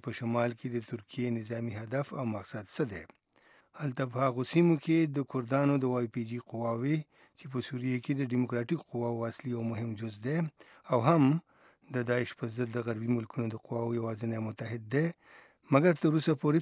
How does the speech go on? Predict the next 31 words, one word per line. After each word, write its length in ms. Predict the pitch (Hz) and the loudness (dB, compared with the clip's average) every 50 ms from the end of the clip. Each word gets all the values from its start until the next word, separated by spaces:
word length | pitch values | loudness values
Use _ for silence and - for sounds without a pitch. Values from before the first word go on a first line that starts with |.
| - | 0
ترکي 300 | - 139 123 - - 147 127 - - | -2 -4 -4 -4 -6 -8 -8 -6 -4
قواو 320 | 123 113 113 113 117 127 143 139 120 | -2 0 2 2 4 2 2 2 0
د 20 | 117 - | -2 -4
سوریې 280 | - 117 110 113 117 110 - | -4 -4 -2 -2 -2 -2 -4
په 60 | - 107 | -6 -6
شمال 260 | - 117 107 110 110 107 - | -4 -4 -2 -2 -4 -4 -6
ختیځ 320 | 123 123 - 143 143 131 - - | -10 -4 -2 -2 -2 -2 -2 -4
کې 140 | - 113 127 156 165 - _ - - - - - _ _ _ | -2 0 2 2 0 -2 _ -16 -20 -20 -20 -20 _ _ _
په 60 | - 113 131 | 0 4 4
هغو 200 | 170 151 151 139 - | 4 4 4 2 4
سیمو 220 | - 165 165 160 143 | 6 6 8 8 6
کې 80 | 139 147 - | 4 0 0
چې 60 | 160 | -2
د 60 | 143 127 - | -2 -2 -2
کردي 200 | - 113 113 123 117 | -4 -4 -4 -4 -4
قواو 260 | - - 120 117 110 107 | -2 0 0 2 0 -2
په 40 | 117 - | -4 -4
کنټرول 320 | - 113 107 - 127 107 107 101 | -2 -2 -2 -4 -6 -6 -8 -8
کې 80 | - 107 123 | -6 -2 0
دي، 100 | 156 175 165 - _ - - - - _ - - | 0 0 0 -2 _ -18 -20 -20 -20 _ 0 4
د 20 | 135 123 | 4 4
امریکایي 380 | 123 117 120 110 - 151 151 139 | 6 4 2 4 6 6 6 6
عسکرو 340 | - - - 156 151 156 147 131 | 4 0 2 4 6 6 6 6
د 40 | 135 127 120 | 6 6 6
موجودیت 460 | 117 110 107 113 107 107 120 117 113 - | 4 2 0 -2 -2 0 0 -2 -2 -4
په 40 | - 123 | -6 -4
وخت 180 | 120 113 - - - | -4 -4 -6 -6 -6
کې 120 | - 135 139 139 131 | -4 -2 -2 0 -2
د 20 | 127 101 | -2 -2
حملو 240 | 110 117 113 113 117 113 | -2 -2 -2 -2 -2 -2
نه 60 | 113 | -2